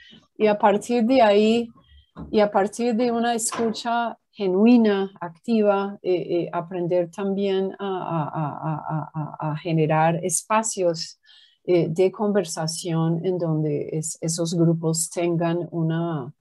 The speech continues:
una participación y una voz, pues, eh, más activos. Em, yo me cuestiono constantemente en términos de hablar de estos temas. Me parece que esto es,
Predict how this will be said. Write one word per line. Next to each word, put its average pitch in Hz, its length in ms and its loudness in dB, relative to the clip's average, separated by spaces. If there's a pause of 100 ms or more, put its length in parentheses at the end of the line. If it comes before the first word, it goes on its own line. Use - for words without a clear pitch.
(360)
una 220 240 4
participación 170 960 0
y 175 80 0
una 170 260 0
voz, 165 480 0
pues, 170 380 -4
eh, 160 220 -2
más 151 460 -2
activos. 160 840 -2 (520)
Em, 175 800 4 (800)
yo 226 300 6
me 247 180 2
cuestiono 220 560 0
constantemente 220 800 0
en 226 140 0
términos 214 640 -2
de 226 100 0
hablar 180 440 0
de 185 100 -2
estos 185 320 -10
temas. 214 500 -2
Me 185 120 -2
parece 185 400 -2
que 185 200 0
esto 190 460 -4
es, - 420 -4